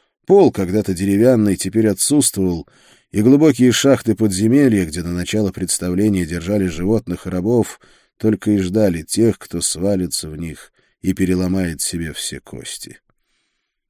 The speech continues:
Пришлось искать обходной путь, забравшись на второй ярус,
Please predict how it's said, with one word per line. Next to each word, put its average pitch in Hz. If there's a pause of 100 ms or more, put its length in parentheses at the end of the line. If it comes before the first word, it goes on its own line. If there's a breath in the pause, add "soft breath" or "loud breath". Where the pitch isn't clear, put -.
(220)
Пришлось 107
искать 156
обходной 120
путь, -
забравшись 98
на 101
второй 95
ярус, 107